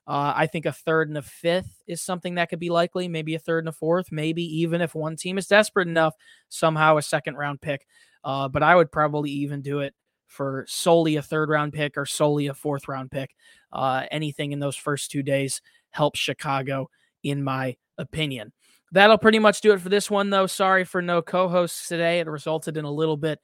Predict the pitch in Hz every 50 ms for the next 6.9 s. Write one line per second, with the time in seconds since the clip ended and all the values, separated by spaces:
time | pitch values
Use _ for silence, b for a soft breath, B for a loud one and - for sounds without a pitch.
0 | b b b b b b b 156 165 151 156 156 147 - - 165 156 156 151 147
1 | - 156 147 156 156 - - 160 165 175 - - - 156 143 151 151 139 - 156
2 | 147 143 143 143 - - - - 156 160 143 - 165 151 151 151 147 147 151 151
3 | 160 147 - 151 151 147 147 147 151 147 - - 160 151 143 b b b b b
4 | b b - - 170 147 147 156 156 147 143 151 156 151 147 156 156 151 147 147
5 | - - 160 151 151 147 151 156 156 160 165 156 - 160 160 151 - 156 - -
6 | 175 165 156 156 156 151 - - 156 - - 160 156 156 156 151 151 147